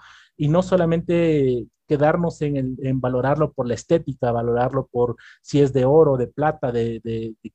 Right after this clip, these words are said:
de cobre, de, de tumbaga. Entonces, ir mucho más allá y tratar de investigarlo, conocerlo, apropiarlo, valorar el patrimonio como algo dinámico y en este sentido se vuelve un análisis crítico del discurso y no solamente como algo reificante,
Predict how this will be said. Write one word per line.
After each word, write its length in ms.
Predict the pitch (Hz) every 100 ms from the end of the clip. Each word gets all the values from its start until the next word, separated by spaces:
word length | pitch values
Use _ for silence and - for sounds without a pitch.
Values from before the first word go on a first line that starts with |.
| -
de 120 | 120
cobre, 420 | - 165 147 127 113
de, 240 | 113 113
de 120 | 117
tumbaga. 600 | - 131 127 156 139 180 - _ _ _ -
Entonces, 880 | 127 151 151 160 147 143 135 - _ -
ir 180 | 165 185 170 -
mucho 380 | 180 220 196
más 200 | 180 185
allá 220 | 160 165 175
y 100 | 151
tratar 420 | 143 139 175 185
de 60 | 190
investigarlo, 800 | 175 147 - 135 131 135 117 -
conocerlo, 600 | 117 117 - 151 135 113
apropiarlo, 720 | - 117 - 143 131 117 - - -
valorar 340 | - 135 143 170
el 80 | 160
patrimonio 360 | 143 143 160
como 180 | 160 139
algo 200 | 147 151
dinámico 540 | 135 131 170 185 185 135
y 80 |
en 100 | 123
este 180 | 139 156
sentido 540 | - 139 - 160 175 175 - _
se 160 | 170
vuelve 340 | 156 208 220 180
un 140 | 160
análisis 440 | 151 156 143 156 -
crítico 480 | 208 233 220 156
del 140 | 131 120
discurso 540 | 117 - 170 175 208
y 80 | 139
no 140 | 143 143
solamente 560 | 160 143 135 147 151
como 180 | 135 131
algo 220 | 139 139
reificante, 800 | 131 120 - _ 135 160 170 190